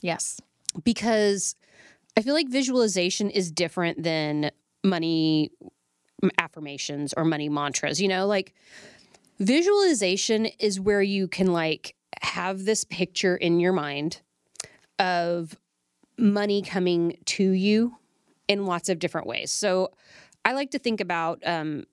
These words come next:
Speaker 2: you know, money is just, like, green energy or, like,
Speaker 1: Mm-hmm.
Speaker 2: green vibration. Um, whatever color seems abundant to you. And so green is always, like, the abundant color in my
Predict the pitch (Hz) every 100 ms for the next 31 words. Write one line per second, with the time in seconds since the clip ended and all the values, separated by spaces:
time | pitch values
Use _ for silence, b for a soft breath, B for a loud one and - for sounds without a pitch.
0 | _ - 202 165 170 165 170 170 165 160
1 | 165 175 170 156 147 147 147 143 143 151
2 | 139 - _ - 185 170 165 180 190 175
3 | 170 160 151 143 147 143 - 147 147 143
4 | B B B B 170 160 151 143 - _
5 | _ 220 226 240 240 233 - - 208 190
6 | 175 - - 180 170 165 160 - 156 156
7 | 143 139 147 - - 143 143 - 104 160
8 | 156 165 156 160 175 165 165 165 147 -
9 | 151 147 147 143 135 147 - - - _
10 | _ _ _ _ _ - 160 185 165 165
11 | 151 143 - - 90 - 98 90